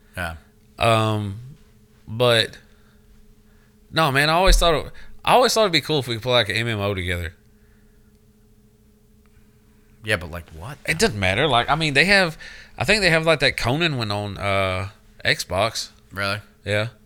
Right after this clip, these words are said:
Speaker 1: I don't know. Sometimes those are good, but then again, sometimes they're just time wasters, you know?
Speaker 2: We're spending time together. That's not time wasted, you fucking cunt.
Speaker 1: I meant, like, like, to get to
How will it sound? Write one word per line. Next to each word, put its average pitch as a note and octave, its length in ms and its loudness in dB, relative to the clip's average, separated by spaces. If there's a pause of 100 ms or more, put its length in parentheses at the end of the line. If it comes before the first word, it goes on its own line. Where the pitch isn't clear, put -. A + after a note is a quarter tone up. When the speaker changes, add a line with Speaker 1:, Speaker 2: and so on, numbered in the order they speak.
(1120)
Speaker 1:
I - 100 -8
don't C#3+ 120 -10
know. A#2 120 -6
Sometimes F3 480 -6
those F3+ 180 -4
are C#3 100 -4
good, A2+ 200 -6
but F#2 120 -12
then G#2 140 -8
again, G2+ 260 -8
sometimes A2+ 400 -12
they're B2+ 80 -16
just A#2+ 180 -12
time G2 300 -6
wasters, D2+ 520 -12
you E2+ 80 -14
know? F#2+ 240 -10 (680)
Speaker 2:
We're A#3 180 0
spending A3+ 440 2
time G#3+ 320 2
together. G3+ 340 4
That's G3 260 4
not G#3 240 0
time F3+ 300 2
wasted, F3 460 2
you A2+ 60 -2
fucking B2 420 0
cunt. C3+ 460 0
Speaker 1:
I C3 60 -2
meant, F3 220 0
like, D3+ 340 4 (880)
like, D#3 220 -2
to C3 100 -4
get C3 360 -4
to A#2+ 260 -4